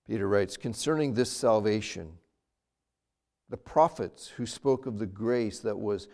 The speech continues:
to come to you searched intently and with the greatest care, trying to find out the time and the circumstances to which the Spirit of Christ in them was pointing when he predicted the sufferings of the Messiah and the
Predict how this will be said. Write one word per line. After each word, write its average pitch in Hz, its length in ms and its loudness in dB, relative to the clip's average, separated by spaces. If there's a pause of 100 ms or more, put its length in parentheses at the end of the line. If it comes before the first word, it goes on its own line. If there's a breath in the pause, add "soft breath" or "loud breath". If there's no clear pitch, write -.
(160 soft breath)
to - 80 -16
come 147 320 -8
to 117 100 -10
you 101 180 -4
searched - 380 -10
intently 120 800 -12
and 110 100 -8
with 117 180 -10
the 113 60 -16
greatest - 600 -10
care, 185 420 -8 (280 soft breath)
trying 220 320 -2
to 175 80 -2
find 214 460 -2
out 196 220 2
the 139 100 -8
time 196 380 -4
and 180 80 -4
the 151 60 -4
circumstances 117 1080 -10
to 123 180 -6
which 135 320 -4 (340 soft breath)
the 135 80 -8
Spirit 180 320 6
of 139 100 2
Christ 170 420 4
in 151 180 0
them 170 160 4
was 151 160 0
pointing 185 680 0 (220 loud breath)
when 165 120 -2
he 156 120 0
predicted 175 500 0
the 156 80 0
sufferings 190 520 0
of 135 100 -4
the 135 80 -2
Messiah 139 580 0
and 131 140 -2
the 123 100 0